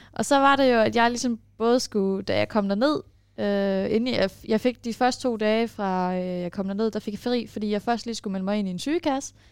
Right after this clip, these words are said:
og, øh, få en bankkonto dernede, fordi jeg ligesom skulle være afsted i lidt længere tid, og det gjorde det også, det lidt nemmere for dem,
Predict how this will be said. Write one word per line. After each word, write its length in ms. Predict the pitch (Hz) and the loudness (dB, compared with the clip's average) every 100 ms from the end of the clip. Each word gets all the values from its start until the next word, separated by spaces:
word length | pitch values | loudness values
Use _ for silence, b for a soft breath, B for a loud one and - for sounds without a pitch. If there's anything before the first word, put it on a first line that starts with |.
| b b b b _ _ - | b b b b _ _ -2
og, 380 | 208 240 240 214 | 2 4 4 2
øh, 320 | 196 202 190 | 2 0 -2
få 240 | - 233 | 0 0
en 220 | 214 185 175 | 0 -4 -2
bankkonto 580 | 190 254 233 196 202 | -2 0 -2 -2 -2
dernede, 420 | 180 180 190 208 208 | -2 -2 -2 -2 -2
fordi 240 | 202 196 | -4 -4
jeg 100 | 196 | -2
ligesom 200 | 208 202 | -2 -4
skulle 140 | - | -4
være 40 | 175 | -4
afsted 240 | - 214 | -2 -2
i 20 | |
lidt 140 | 202 196 | -2 -4
længere 220 | 202 208 | -2 -4
tid, 200 | - 220 | -2 -2
og 120 | 185 | -2
det 100 | 185 | -2
gjorde 200 | 208 214 | 0 2
det 80 | 208 | 2
også, 140 | 196 - | -2 -4
det 160 | 196 180 | -4 -4
lidt 160 | 196 | -4
nemmere 300 | 190 190 190 | -6 -4 -4
for 120 | 185 190 | -6 -6
dem, 420 | 185 196 208 | -4 -4 -6